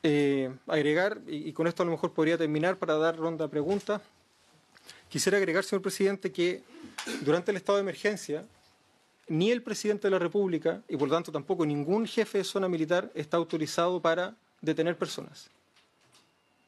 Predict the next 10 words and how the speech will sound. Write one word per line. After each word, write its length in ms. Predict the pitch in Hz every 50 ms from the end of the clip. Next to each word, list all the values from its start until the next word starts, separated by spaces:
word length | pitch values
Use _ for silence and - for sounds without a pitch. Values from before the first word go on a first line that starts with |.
| _ _ _ _ _ _ _ _ _ _ _ _ _ _ _ _ _ _ _ _ _ - - - - - _ _ _ _ _ -
Ningún 720 | 160 156 160 165 165 170 170 185 226 254 262 262 285 370 - _ _ _ -
lugar 640 | 175 170 170 170 165 175 202 208 214 214 220 - -
distinto 920 | - 165 160 160 - - - _ - 233 247 214 165 131 - - - 95 -
de 160 | 165 147 139 143
los 280 | 139 147 143 - -
legalmente 760 | 302 160 143 143 135 156 180 202 220 208 202 208 208 202 -
habilitados 540 | 190 165 156 143 139 135 - 190 190 170 135
para 200 | - - 147 139
el 120 | 135 131 127
arresto 500 | 127 147 185 185 - _ - 254 269